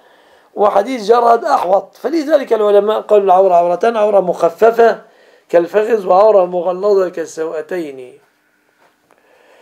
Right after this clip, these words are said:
من شروط القصاص ألا يقتص من الأبناء، من الآباء لأجل الأبناء. هل معنى ذلك أن المرأة التي قتلت أبنائها عمدا لا يقتص منها؟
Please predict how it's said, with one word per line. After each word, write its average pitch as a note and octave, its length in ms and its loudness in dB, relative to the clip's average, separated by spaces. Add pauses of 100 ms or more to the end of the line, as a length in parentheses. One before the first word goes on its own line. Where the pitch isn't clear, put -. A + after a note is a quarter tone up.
(420)
من F#3+ 140 -2
شروط C4+ 400 0
القصاص A3+ 600 0
ألا G3+ 220 4
يقتص G3 440 -2
من F#3+ 180 -2
الأبناء، F3+ 640 -2
من F3+ 100 -4
الآباء F3+ 380 0
لأجل F#3+ 340 -2
الأبناء. F3+ 500 -2 (100)
هل C#3+ 140 -16
معنى G3 220 0
ذلك A3+ 320 2
أن F#3+ 60 0
المرأة G#3 280 0
التي F#3+ 280 -4
قتلت F#3 500 -6
أبنائها F#3 440 -6
عمدا F#3 320 -2
لا D#3 180 -2
يقتص E3+ 420 -6
منها؟ G#3+ 400 -2